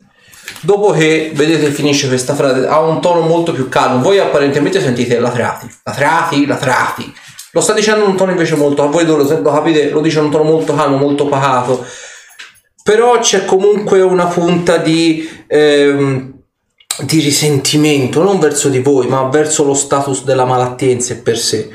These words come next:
Dopo aver apparentemente finito questa frase in cui appunto vi dice di questo discorso della, della malattia in sé per sé, vedete come se cambiasse nuovamente persona e in preda quasi a una specie di crisi isterica ritorna in posa di battaglia.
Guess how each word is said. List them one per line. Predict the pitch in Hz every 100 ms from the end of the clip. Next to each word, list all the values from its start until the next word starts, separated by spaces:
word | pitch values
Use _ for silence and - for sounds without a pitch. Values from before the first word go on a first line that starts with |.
| - - - - - - _
Dopo | - 151 214 208
aver | 165 175
apparentemente | 165 165 156 156 147 156 160 143 143
finito | 139 151 147
questa | 131 127 139
frase | 156 131
in | 120 117
cui | 120
appunto | 120 131 120 117
vi | 120
dice | 139 135 147 123
di | 127
questo | 117 110
discorso | 113 110 - 120 113 110
della, | 113 110 107 - 104 -
della | 120 120
malattia | 120 123 - 135
in | 117
sé | -
per | - 160
sé, | - 113 98 - - - - - - - -
vedete | 147 180 190 151 127
come | 170 175
se | 165 143 143 143 - - _
cambiasse | - 147 147 135 - 139
nuovamente | 127 127 123 113
persona | 117 123 - 147 120 123 127 -
e | 147
in | 147 143
preda | 175 185 170
quasi | 156 151 143
a |
una | 131
specie | 127 - 143 135
di | 127
crisi | 123 120
isterica | 156 - 120 104 110 123 -
ritorna | 135 165 143 123 123
in | 120
posa | 117 110
di | 110
battaglia. | 113 - - - -